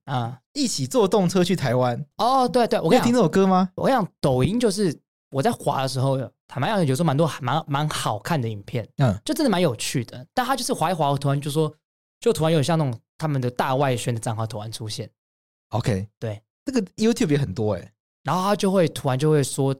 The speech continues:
Speaker 1: 中国多好，中国多棒，跟台湾跟中国统一多棒这样。
Speaker 2: 对。啊。
Speaker 1: 对。哎，重点是，坦白讲，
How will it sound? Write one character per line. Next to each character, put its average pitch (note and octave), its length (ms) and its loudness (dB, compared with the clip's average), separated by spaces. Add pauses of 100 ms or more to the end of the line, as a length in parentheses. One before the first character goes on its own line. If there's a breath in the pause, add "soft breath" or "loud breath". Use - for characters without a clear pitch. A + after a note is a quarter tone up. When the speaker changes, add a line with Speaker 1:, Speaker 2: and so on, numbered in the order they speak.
(120)
Speaker 1:
中 E3+ 160 0
国 C#3 120 2
多 B2 160 -2
好， B2 160 -6
中 C#3 140 -2
国 A#2+ 100 -4
多 A2+ 120 -4
棒， A2 300 -4
跟 C3+ 100 -2
台 B2+ 160 0
湾 D3+ 140 2
跟 D3+ 100 0
中 C#3+ 140 0
国 B2 100 0
统 G#2+ 200 -4
一 A2+ 40 -6
多 G#2+ 140 -8
棒 G#2+ 200 -10
这 A#2 60 -16
样。 A2 160 -16 (180)
Speaker 2:
对。 B2 80 -2
啊。 G#3 560 0
Speaker 1:
对。 B2 200 -4 (200)
哎， G#3+ 100 2
重 C#4 100 2
点 G#3 80 2
是， F3 220 -2 (720)
坦 C3 220 -4
白 B2+ 180 0
讲， B2+ 280 -2